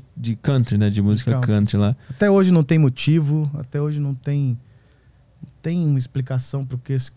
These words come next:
Speaker 2: por como esse cara fez isso.
Speaker 1: Só vê, sobe um pouquinho ali que tinha uma coisa... Interessante, vai subir.
Speaker 2: Sabe o que eu acho que foi isso aí? Eu vou, vou dar minha teoria com-, mais completa. Eu acho que isso foi uma venda
Speaker 1: É,
Speaker 2: de
Speaker 1: peraí.
Speaker 2: armas que deu errado.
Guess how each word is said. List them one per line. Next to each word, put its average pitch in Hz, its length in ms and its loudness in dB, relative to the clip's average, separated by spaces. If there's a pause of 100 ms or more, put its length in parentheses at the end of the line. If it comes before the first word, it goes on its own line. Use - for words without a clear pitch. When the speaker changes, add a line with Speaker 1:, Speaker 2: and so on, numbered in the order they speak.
Speaker 2:
por 123 140 -4
como 156 260 0
esse 131 140 -4
cara 127 180 -4
fez 123 300 -6
isso. 123 260 -8 (1000)
Speaker 1:
Só - 140 -2
vê, 202 120 0 (300)
sobe - 260 -2
um 226 40 2
pouquinho 127 380 2
ali 107 140 2
que - 80 -12
tinha - 180 -2
uma 117 160 2
coisa... 104 500 0 (200)
Interessante, 110 800 0
vai 104 160 0
subir. - 260 -8
Speaker 2:
Sabe 190 180 0
o 220 40 0
que - 80 -2
eu 160 100 4
acho 165 200 0
que - 100 -14
foi 151 260 0
isso 127 160 0
aí? 135 200 2 (160)
Eu 131 80 -8
vou, 135 200 0
vou 139 160 2
dar 139 160 2
minha 139 140 4
teoria 127 360 2
com-, 120 160 -2
mais 127 160 0
completa. 117 480 -6
Eu 123 120 2
acho 131 120 -2
que - 60 -10
isso 131 140 -10
foi 143 120 -2
uma 143 160 2
venda 143 220 4
Speaker 1:
É, 147 40 4
Speaker 2:
de 131 100 4
Speaker 1:
peraí. 135 120 4
Speaker 2:
armas 143 180 2
que - 100 -6
deu 139 100 2
errado. 107 340 2